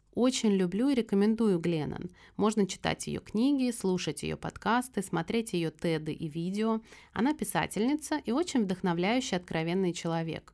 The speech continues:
Ее книгу «Untamed» даже хвалила Адель. Адель сказала: «If you're ready, this book will shake your brain and make your soul scream. I am so ready for myself after reading this book. It's as if I just flew into my body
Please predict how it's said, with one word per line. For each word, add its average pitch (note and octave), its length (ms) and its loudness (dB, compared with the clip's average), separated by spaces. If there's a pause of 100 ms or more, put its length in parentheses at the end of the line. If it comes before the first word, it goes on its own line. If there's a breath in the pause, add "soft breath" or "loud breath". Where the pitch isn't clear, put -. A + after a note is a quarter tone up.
(140)
Ее F3 300 0
книгу G3 640 0
«Untamed» F3+ 960 2 (260 soft breath)
даже A3 300 2
хвалила F3 520 0
Адель. D#3 600 -4 (240)
Адель E3 320 2
сказала: D#3 540 -2 (240 soft breath)
«If G#3 240 -2
you're E3 180 0
ready, G3 560 0 (140)
this E3 260 -2
book A3 240 -4
will D#3+ 140 0
shake F3+ 440 -2
your C#3+ 160 -4
brain D3 380 -6 (300 soft breath)
and E3 260 2
make G#3 280 0
your A3+ 100 0
soul D3 360 -2
scream. - 680 -4 (180)
I F#3 240 2
am F3+ 120 2
so A#3+ 420 0
ready E3+ 320 0
for - 180 -8
myself D#3 600 -2
after E3+ 420 -4
reading E3 320 -2
this D#3+ 240 -4
book. D#3 300 -4 (400 soft breath)
It's G3 260 -4
as F3 180 0
if E3 160 -2
I E3 140 -2
just - 320 -4
flew G#3 300 0
into A#3+ 280 0
my F#3 160 2
body D#3 540 -6